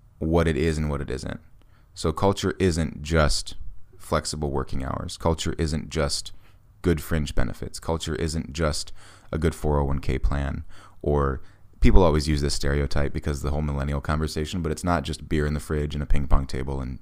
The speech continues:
and beanbag chairs, right? Culture is an intentionally constructed thing where everyone's rowing in the same direction. And it's a set of expectations and values that you know when you walk in the door as either a customer or an employee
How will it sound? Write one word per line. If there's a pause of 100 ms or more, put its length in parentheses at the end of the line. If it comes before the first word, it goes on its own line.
and
beanbag
chairs,
right? (580)
Culture
is
an
intentionally
constructed
thing
where (280)
everyone's
rowing
in
the
same
direction. (520)
And
it's
a
set
of
expectations
and
values (300)
that
you
know
when
you
walk
in
the
door
as
either
a
customer
or
an
employee